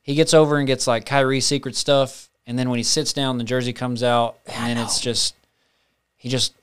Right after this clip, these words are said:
Speaker 1: you know, he looks up at the clock. "Okay, cool, bet." And
Speaker 2: Yeah.
Speaker 1: he just pulls it out a little bit. You know what I'm saying?
Speaker 2: Yep.
Speaker 1: Like,
Speaker 2: And they go to work.
Speaker 1: Yeah, and he just
Speaker 2: Clock
Speaker 1: take,
Speaker 2: in.
Speaker 1: he just, yeah, time, that's punching the time clock. That's
Speaker 2: Mm-hmm.
Speaker 1: exactly what it is.
Speaker 2: Time to clock in.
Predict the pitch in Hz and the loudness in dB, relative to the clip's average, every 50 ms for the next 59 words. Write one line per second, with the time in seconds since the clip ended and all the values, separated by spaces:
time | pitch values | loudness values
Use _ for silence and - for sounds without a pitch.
0 | _ _ 123 117 117 113 110 113 113 110 - 117 - 110 104 - 101 - - 113 | _ _ -10 -6 -6 -4 -4 -4 -4 -4 -6 -8 -8 -8 -10 -12 -14 -12 -12 -12
1 | 110 - - 101 101 107 - - - - - - 113 - - 101 - - - - | -12 -12 -14 -16 -16 -16 -16 -16 -18 -16 -16 -16 -16 -14 -14 -14 -16 -16 -16 -16
2 | 131 127 131 120 107 92 101 - - - 170 165 156 143 156 151 151 151 151 147 | -2 4 6 6 8 6 6 4 4 6 8 8 8 10 10 10 10 10 10 10
3 | 151 160 165 156 170 165 170 151 147 147 147 151 139 - 165 165 165 165 - 190 | 8 8 8 10 8 6 6 4 2 2 2 2 2 0 0 0 4 8 10 10
4 | 240 - 120 120 - _ _ _ _ _ _ _ _ _ _ _ _ _ _ _ | 10 10 8 4 -2 _ _ _ _ _ _ _ _ _ _ _ _ _ _ _
5 | _ _ _ - 95 92 90 98 101 98 110 123 131 139 156 180 196 208 156 - | _ _ _ -12 -8 -4 -2 -2 2 6 6 8 8 8 6 6 6 4 2 -2
6 | - _ _ _ 120 123 120 110 95 92 95 98 107 117 120 120 117 101 117 120 | -6 _ _ _ -6 -4 -4 -4 -4 -6 -8 -6 -4 -2 0 4 6 6 6 8
7 | 131 131 139 139 120 110 120 131 131 123 127 120 - - 127 127 143 143 143 139 | 6 4 4 4 2 2 2 0 0 0 -2 -4 -4 -4 2 6 6 6 6 4
8 | - 139 139 143 143 131 120 127 131 135 131 - - _ _ - 151 147 - 156 | 2 2 2 2 0 0 0 2 2 2 0 -4 -14 _ _ -2 -2 0 0 0
9 | 156 143 - - 165 147 131 123 117 123 120 110 101 95 - - - - - - | -2 -2 0 2 2 4 2 2 0 0 0 -2 -2 -4 -10 -18 -20 -14 -10 -4
10 | - 110 123 143 131 127 127 120 127 117 113 110 107 104 104 104 101 98 98 90 | -2 0 0 2 4 4 4 2 0 -2 -2 -2 -4 -4 -4 -6 -6 -6 -6 -6
11 | 92 87 - 107 107 110 107 107 110 117 110 95 82 | -6 -6 0 2 2 2 2 2 -2 -2 -2 -2 -6